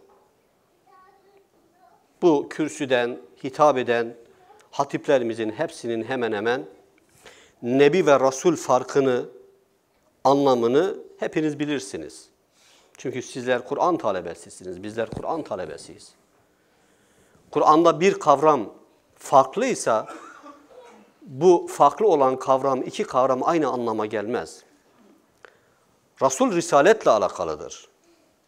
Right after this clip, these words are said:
Resul elçiliktir. O yüzden elçiliğin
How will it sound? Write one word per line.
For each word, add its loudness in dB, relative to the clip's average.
Resul -2
elçiliktir. -6
O 10
yüzden 2
elçiliğin 4